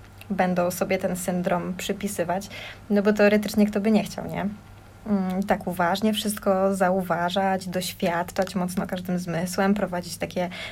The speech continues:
dogłębne i szybkie analizy i mieć taki twórczy i kreatywny umysł? No to dlaczego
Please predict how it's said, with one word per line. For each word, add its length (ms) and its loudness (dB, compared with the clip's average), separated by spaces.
dogłębne 680 2
i 40 -2
szybkie 360 -4
analizy 680 2
i 60 0
mieć 220 -2
taki 240 -6
twórczy 440 -2
i 40 -4
kreatywny 500 -2
umysł? 440 2
No 280 8
to 180 4
dlaczego 680 4